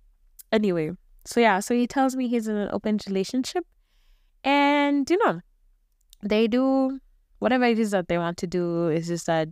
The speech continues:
they're cool with kicking it together 'cause they enjoy each other's company and each, each other's vibes.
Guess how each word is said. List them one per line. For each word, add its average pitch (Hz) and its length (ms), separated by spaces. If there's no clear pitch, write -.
they're 156 300
cool 170 220
with 156 140
kicking 160 340
it 156 200
together 160 440
'cause 160 340
they 151 260
enjoy 156 360
each - 260
other's 147 520
company 156 640
and 147 440
each, - 140
each - 180
other's 151 260
vibes. 147 400